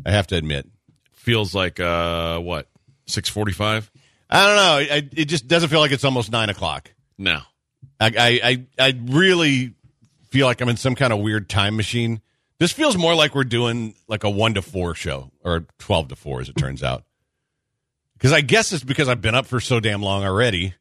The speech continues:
Speaker 1: And now I'm like, "Ah, yeah, it feels like the afternoon. It's just dark and there's tornadoes out
Speaker 2: What
Speaker 1: there."
Speaker 2: time did you wake up?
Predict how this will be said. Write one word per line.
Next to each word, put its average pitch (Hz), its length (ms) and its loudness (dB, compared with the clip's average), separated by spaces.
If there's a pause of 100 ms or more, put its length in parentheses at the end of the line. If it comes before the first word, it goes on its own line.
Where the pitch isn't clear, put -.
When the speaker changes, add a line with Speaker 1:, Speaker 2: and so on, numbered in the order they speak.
(1000)
Speaker 1:
And 131 80 0
now 165 100 4
I'm 151 60 0
like, 143 160 0
"Ah, 208 160 0
yeah, 208 180 0
it 196 60 -4
feels 208 180 -2
like 208 140 -4
the 190 120 0
afternoon. 170 640 0
It's 110 140 -8
just - 260 -6
dark 135 300 2
and 135 100 -2
there's 123 280 -4
tornadoes 131 480 0
out 87 120 0
Speaker 2:
What 123 100 -4
Speaker 1:
there." 160 60 4
Speaker 2:
time 143 100 2
did 120 100 -4
you 123 80 0
wake 123 180 -2
up? 127 220 -8